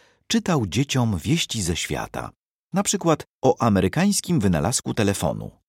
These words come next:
"Niedługo i do nas dotrze", cieszył się. "Ja będę w fabryce, a wy w domu i mnie usłyszycie". "Tak głośno będziesz krzyczał?" zdziwiła się sześcioletnia Antosia. Byli zatrudnieni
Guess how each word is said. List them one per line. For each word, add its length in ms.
"Niedługo 680
i 260
do 180
nas 200
dotrze", 440
cieszył 360
się. 220
"Ja 200
będę 340
w 40
fabryce, 680
a 200
wy 220
w 80
domu 440
i 120
mnie 180
usłyszycie". 640
"Tak 220
głośno 520
będziesz 380
krzyczał?" 640
zdziwiła 580
się 200
sześcioletnia 760
Antosia. 580
Byli 280
zatrudnieni 880